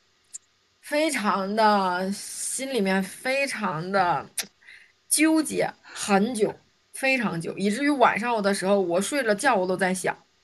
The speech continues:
要不要去，要不要去。然后，嗯，嗯，最后的话，我是出于什么角度去考虑的呢？我是觉得，第一个就是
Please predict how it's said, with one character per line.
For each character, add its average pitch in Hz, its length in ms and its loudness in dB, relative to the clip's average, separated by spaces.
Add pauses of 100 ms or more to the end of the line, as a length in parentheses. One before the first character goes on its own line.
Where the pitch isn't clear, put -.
(220)
要 214 220 2
不 170 120 -4
要 123 120 -2
去， - 320 -12 (220)
要 214 160 0
不 - 100 -6
要 73 140 -8
去。 - 300 -14 (1300)
然 185 240 -2
后， 233 340 0 (680)
嗯， 170 580 -4
嗯， 208 420 -4
最 285 180 -4
后 320 200 2
的 262 80 2
话， 247 180 6
我 208 160 2
是 233 100 -2
出 247 160 -8
于 262 120 -2
什 196 160 -4
么 214 340 4
角 - 260 -4
度 214 120 -4
去 220 160 -6
考 - 240 -6
虑 185 160 -2
的 180 140 -4
呢？ 160 240 -10
我 175 200 -4
是 240 180 -6
觉 113 280 -6
得， 190 260 4 (2250)
第 285 160 -8
一 311 120 2
个 262 160 4
就 233 160 -6
是 196 580 0